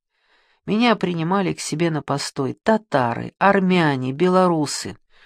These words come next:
Два украинца отдали за меня нет, об этом я пока не могу говорить. Но что я заметил?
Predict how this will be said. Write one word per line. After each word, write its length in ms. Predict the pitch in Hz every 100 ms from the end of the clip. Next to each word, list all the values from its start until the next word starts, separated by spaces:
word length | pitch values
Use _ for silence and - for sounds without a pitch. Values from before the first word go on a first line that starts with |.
| - _ _ _ _ _
Два 360 | 147 190 226 226
украинца 920 | 208 - 208 214 220 202 160 - 151
отдали 540 | - 190 160 160 160
за 180 | 151 151
меня 580 | 160 165 185 185 170 156 _ _ _ _ _ _ _ -
нет, 500 | 156 151 - - _
об 220 | 147 147
этом 300 | 180 185 185
я 220 | 151 151
пока 380 | 151 147 - 151
не 120 | 147
могу 360 | 147 147 131 123
говорить. 720 | 117 113 107 98 - - - _ _ _ _ _ _ _ _ _ _ _
Но 140 | 156
что 340 | 165 - - 285
я 300 | 240 233 240
заметил? 720 | 220 226 196 139 101 - -